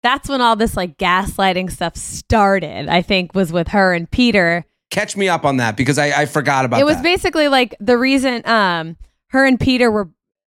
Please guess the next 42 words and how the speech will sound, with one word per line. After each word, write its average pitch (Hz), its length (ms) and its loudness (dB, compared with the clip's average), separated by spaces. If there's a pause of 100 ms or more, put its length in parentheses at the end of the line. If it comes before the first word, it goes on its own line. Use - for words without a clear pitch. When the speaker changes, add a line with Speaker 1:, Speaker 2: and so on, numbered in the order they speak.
(240)
Speaker 1:
having, 220 340 -2
like, 196 140 -4
a 202 80 -8
conversation 196 800 -2
and 175 240 -8 (320)
she'd 240 340 -2
be 226 220 -4
telling 214 500 0
him, 180 540 -4 (100)
um, 160 580 -4 (400)
or 269 120 4
no, 247 140 2
he 277 200 2
would 262 140 0
say 254 240 2
something 220 480 -6
to 190 80 -6
her 185 220 -10
about, 180 300 -8
like, 175 200 -16 (400)
"You're 208 120 -4
acting 214 400 2
this 202 220 0
way, 196 180 4
blah, 185 140 2
blah, 185 180 2
blah, - 20 -
blah." 190 200 2
And 185 140 -2
she's 208 240 -4
like, 190 200 -2
and 208 220 -6
which 208 180 -4
she - 140 -10
would 196 120 -12 (140)
flip 262 300 2
it 226 100 0
on 170 220 -2
him 156 300 -10 (260)
and 135 140 0
be 139 40 6
Speaker 2:
Mm. - 20 6